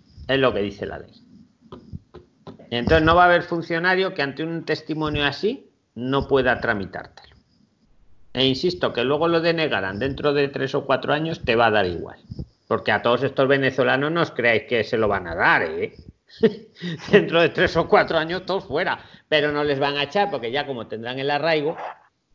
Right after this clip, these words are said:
que es lo que os he tratado de enseñar siempre en los vídeos. Pero estos de la tarjeta roja no les han dado el asilo, no nos confundamos. Les han aceptado que lo están tramitando.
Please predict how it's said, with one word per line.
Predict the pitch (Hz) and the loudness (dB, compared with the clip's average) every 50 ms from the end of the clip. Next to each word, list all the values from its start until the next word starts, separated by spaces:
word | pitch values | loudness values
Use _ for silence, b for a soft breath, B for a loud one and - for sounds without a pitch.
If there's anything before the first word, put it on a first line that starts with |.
| _ _ | _ _
que | - 120 117 | -4 -2 0
es | 113 | 2
lo | 151 143 117 | 2 2 2
que | 127 131 | 2 -4
os | 123 - | -4 -6
he | 135 | -6
tratado | 110 - 131 131 120 139 135 135 | -6 -2 -4 -2 0 0 0 0
de | 135 | 0
enseñar | 131 131 131 147 127 131 135 139 | -2 -4 -6 -6 -4 -4 -4 -4
siempre | 139 156 151 - 151 135 | -4 -6 -4 -2 -2 -2
en | 107 | -2
los | 95 87 | -4 -6
vídeos. | 90 113 156 147 101 85 - | -4 -4 -4 -4 -6 -8 -4
Pero | - 120 113 131 | 0 2 2 2
estos | 131 - 180 170 | 2 2 0 2
de | 185 196 | 2 4
la | 190 185 185 | 4 2 2
tarjeta | 185 180 160 - 180 170 - 175 170 | 2 0 0 0 -4 -2 0 -2 0
roja | 156 170 165 - 202 196 | 0 -2 0 0 0 0
no | 208 233 | 2 2
les | 240 233 196 - | 2 2 0 0
han | 151 135 123 | -2 -4 0
dado | 123 110 104 | 0 0 0
el | 101 95 | 0 -2
asilo, | 90 80 - - 151 175 156 - - - _ _ _ _ | -6 -8 -8 -4 -4 -4 -4 -4 -10 -16 _ _ _ _
no | - - 101 110 | -16 -12 -10 -8
nos | 127 131 - | -8 -8 -8
confundamos. | - 117 - - - 98 101 123 135 117 92 90 - - _ _ _ _ _ _ _ _ - | -8 -8 -8 -8 -10 -6 -4 -4 -4 -4 -6 -10 -12 -16 _ _ _ _ _ _ _ _ -10
Les | - 113 117 120 113 - | -2 2 2 2 4 4
han | 165 190 214 226 | 4 4 6 4
aceptado | 233 226 220 196 160 - - 185 202 202 | 4 4 2 0 0 2 2 2 4 4
que | 233 | 4
lo | 226 190 | 2 2
están | - - 160 185 202 | 2 2 0 0 2
tramitando. | 220 247 247 226 185 - - 135 160 139 - - | 2 2 2 2 2 2 2 2 2 0 -2 -10